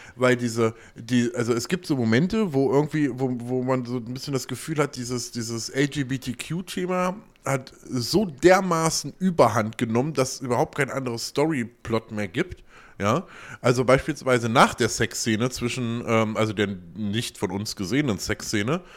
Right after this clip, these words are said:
ähm, von Ellie und, äh, Dinah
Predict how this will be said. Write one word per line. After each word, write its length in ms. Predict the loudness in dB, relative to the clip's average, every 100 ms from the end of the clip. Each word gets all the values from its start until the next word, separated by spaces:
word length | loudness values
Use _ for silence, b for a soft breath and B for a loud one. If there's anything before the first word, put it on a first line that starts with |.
| B B 0
ähm, 640 | 4 6 6 2 -2 -4 -6 -6
von 300 | -2 -2 -2
Ellie 460 | -2 0 2 0
und, 380 | 2 0 0 -4
äh, 160 | -6 2
Dinah 600 | 6 6 6 4 2